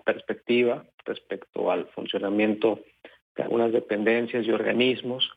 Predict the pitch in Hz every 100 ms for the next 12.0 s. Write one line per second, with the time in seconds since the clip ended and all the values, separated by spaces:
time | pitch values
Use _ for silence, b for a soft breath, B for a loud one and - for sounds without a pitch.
0 | _ _ _ _ - 123 117 117 131 -
1 | 135 139 135 135 - 117 - 113 - 110
2 | 110 107 156 123 120 120 110 110 107 123
3 | 120 113 - 123 113 107 98 104 120 120
4 | - 110 - 107 104 - 107 107 - 107
5 | 104 - 120 - 143 135 - - 117 117
6 | - B B - 123 113 113 110 110 -
7 | - _ - B B B - 107 104 123
8 | 117 110 104 101 - 147 139 123 117 110
9 | 117 113 110 107 107 - 113 104 98 95
10 | - - 98 98 98 - 101 101 107 117
11 | - 113 104 104 - 107 - 107 135 143